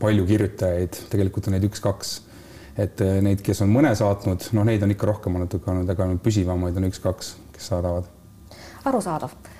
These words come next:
Speaker 2: Ma saan aru, põhiosad oodad sa endiselt üksi. Kuidas sa, kuidas sinu, mida sa vajad inspiratsiooniks? Kui ma vaatan neid tekste, siis, noh, tegelikult mulle tundub, sinu peamine inspiratsiooniallikas on ajakirjandus.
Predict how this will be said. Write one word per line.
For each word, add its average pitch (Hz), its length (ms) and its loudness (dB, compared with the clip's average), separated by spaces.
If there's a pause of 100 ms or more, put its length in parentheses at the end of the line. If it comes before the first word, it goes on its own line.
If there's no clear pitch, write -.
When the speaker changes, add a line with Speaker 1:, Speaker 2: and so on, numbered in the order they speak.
Speaker 2:
Ma 247 80 -2
saan 294 160 4
aru, 262 160 4
põhiosad 214 400 4
oodad - 160 0
sa 233 80 0
endiselt 190 320 0
üksi. 220 220 0 (500)
Kuidas 233 340 2
sa, 220 100 0 (340)
kuidas 311 260 2 (180)
sinu, 220 260 0 (180)
mida 339 180 4
sa 226 100 -4
vajad 262 280 0
inspiratsiooniks? 180 800 -2 (180)
Kui 254 100 2
ma 240 160 2
vaatan 311 380 2
neid 202 160 0
tekste, 285 260 0
siis, 196 200 -2 (260)
noh, 208 180 -2
tegelikult 240 380 0
mulle 208 160 2
tundub, 277 260 2
sinu 233 240 0
peamine 208 360 2
inspiratsiooniallikas 180 920 -4
on 180 120 -4
ajakirjandus. 131 640 -4